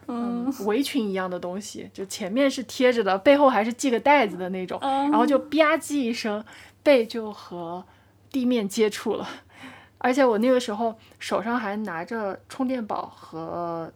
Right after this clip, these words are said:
Speaker 1: 手机，
Speaker 2: 手机。
Speaker 1: 手机都飞出去了，在放那个播客。
Speaker 2: <laughs> 这，这两个都飞出去了，还在放潘乱的那个乱翻书，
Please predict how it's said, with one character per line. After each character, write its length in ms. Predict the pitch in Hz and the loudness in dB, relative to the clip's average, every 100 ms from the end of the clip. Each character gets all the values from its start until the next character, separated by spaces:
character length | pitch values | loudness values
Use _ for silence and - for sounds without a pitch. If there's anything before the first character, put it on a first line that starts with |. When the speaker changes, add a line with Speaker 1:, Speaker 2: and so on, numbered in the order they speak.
| - | -14
Speaker 1:
手 200 | - 233 | -8 -6
机， 80 | 208 | -6
Speaker 2:
手 80 | |
机。 240 | 180 254 - | -6 -2 -2
Speaker 1:
手 240 | - 240 | 0 -4
机 200 | 240 285 | -2 -2
都 140 | 311 302 | -2 -2
飞 240 | 302 285 | -2 -4
出 180 | - 302 | -2 -4
去 200 | - 359 | -4 -6
了， 80 | 302 285 | -4 -6
在 140 | 302 302 | -6 -10
放 220 | 339 320 | -8 -8
那 100 | 311 | -8
个 80 | 285 269 | -8 -8
播 200 | 285 294 | -6 -6
客。 280 | - - 403 392 605 | -6 -6 -8 -6 -8
Speaker 2:
<laughs> 280 | - _ | -8 _
这， 180 | - 349 - - - - | 6 8 6 -6 -20 0
这 160 | 370 339 | 4 8
两 200 | 262 208 | 6 4
个 120 | 226 | 0
都 160 | 302 | 2
飞 240 | 330 302 294 | 2 2 2
出 160 | 269 | 0
去 220 | 247 269 214 | -6 -4 0
了， 180 | 190 - - | 0 -2 -6
还 160 | - 233 | 0 2
在 160 | 320 | 2
放 300 | 330 - 311 | 0 0 0
潘 260 | 240 311 294 | 0 2 4
乱 180 | 311 247 | 4 4
的 120 | 208 | 0
那 180 | 208 208 | -2 -4
个 300 | 196 180 - - | -2 -6 -6 0
乱 200 | 277 247 | 0 2
翻 160 | 262 285 | 0 -2
书， 160 | 262 | -2